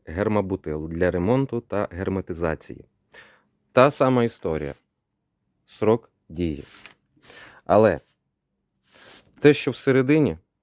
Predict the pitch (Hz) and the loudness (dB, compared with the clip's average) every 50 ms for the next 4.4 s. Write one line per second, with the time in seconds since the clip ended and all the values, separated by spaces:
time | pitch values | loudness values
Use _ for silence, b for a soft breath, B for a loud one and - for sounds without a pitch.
0 | _ _ - 113 113 113 120 127 135 135 - - _ _ _ _ _ - _ - | _ _ -6 -2 0 2 4 4 2 2 -2 -4 _ _ _ _ _ -10 _ -2
1 | 113 120 117 120 120 - 135 131 135 127 - - 110 110 117 113 120 110 - - | 0 2 2 2 2 0 -2 -2 -2 -4 -6 -10 -6 -4 -2 -2 -2 -4 -6 -10
2 | 110 101 95 95 92 90 90 90 92 85 85 _ _ _ _ _ _ _ _ _ | -10 -8 -8 -6 -6 -8 -8 -8 -10 -12 -14 _ _ _ _ _ _ _ _ _
3 | _ - - - - - - 139 151 170 196 202 - - 101 - - - 87 76 | _ -20 -20 -16 -14 -10 -6 0 2 4 4 4 2 -2 -6 -6 -8 -10 -12 -12
4 | - - 82 87 80 73 73 - | -10 -10 -10 -8 -8 -8 -10 -14